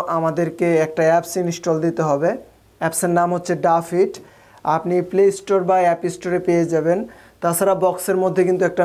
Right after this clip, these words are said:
ম্যানুয়াল আছে, এই যে ম্যানুয়ালে কিন্তু ডাফিট বা কিউআর কোড আছে, আপনারা কিন্তু পেয়ে যাবেন। তো আমি already প্লে স্টোর থেকে ইনস্টল দিয়ে ফেলেছি, এখন আমরা ওপেনে ক্লিক করব, তারপর এগ্রি করে দিব এখানে, তারপর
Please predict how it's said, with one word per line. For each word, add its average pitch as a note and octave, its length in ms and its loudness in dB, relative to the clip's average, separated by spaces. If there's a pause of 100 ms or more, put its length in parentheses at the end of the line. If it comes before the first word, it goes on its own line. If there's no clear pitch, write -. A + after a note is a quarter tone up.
(100)
ম্যানুয়াল E3+ 400 2 (100)
আছে, E3+ 200 -4 (180)
এই D#3+ 120 -4
যে E3 80 0 (100)
ম্যানুয়ালে F3 420 2 (100)
কিন্তু F3 260 0 (340)
ডাফিট F3 380 2 (100)
বা F3+ 80 2 (120)
কিউআর F3 360 2
কোড E3 140 0 (100)
আছে, G3 180 -2 (140)
আপনারা D#3+ 360 -2
কিন্তু E3 220 0 (200)
পেয়ে E3+ 260 2
যাবেন। C3 240 -2
তো E3+ 40 2 (100)
আমি F#3 120 2 (120)
already F#3 340 2 (100)
প্লে F#3+ 120 2 (120)
স্টোর F#3 200 -2 (100)
থেকে F3+ 220 2 (160)
ইনস্টল F3+ 360 -2 (100)
দিয়ে F3+ 200 6
ফেলেছি, E3+ 320 0 (140)
এখন E3+ 160 -4 (100)
আমরা E3+ 140 2 (120)
ওপেনে E3 380 0
ক্লিক E3 300 -2
করব, D3+ 200 -2 (1400)
তারপর E3 300 2 (260)
এগ্রি E3+ 240 0 (100)
করে F3+ 220 4
দিব E3+ 120 2 (140)
এখানে, D#3+ 280 -4 (1000)
তারপর D#3+ 300 0